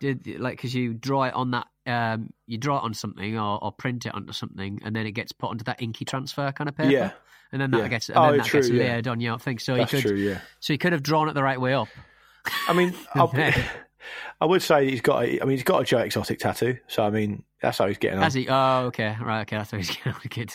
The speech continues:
Speaker 2: Yeah. On the Monday show, I try, I, um, <laughs> I, um, I basically trailered, uh, a, a story that I said I'd do today that I thought you'd be, you'd find, uh, you'd, you'd, you'd love, Pete. Um, I was being a bit mischievous there because I actually think you might well hate it.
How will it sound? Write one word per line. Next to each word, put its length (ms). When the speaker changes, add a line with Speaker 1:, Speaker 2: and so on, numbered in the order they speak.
Speaker 2:
Yeah. 240
On 240
the 200
Monday 440
show, 240
I 60
try, 400
I, 300
um, 560
<laughs> 40
I, 340
um, 360
I 160
basically 520
trailered, 760
uh, 420
a, 360
a 20
story 380
that 120
I 120
said 140
I'd 120
do 100
today 220
that 80
I 80
thought 220
you'd 180
be, 220
you'd 200
find, 360
uh, 280
you'd, 260
you'd, 200
you'd 200
love, 220
Pete. 300
Um, 260
I 60
was 120
being 160
a 40
bit 120
mischievous 380
there 180
because 240
I 120
actually 180
think 160
you 80
might 720
well 460
hate 380
it. 280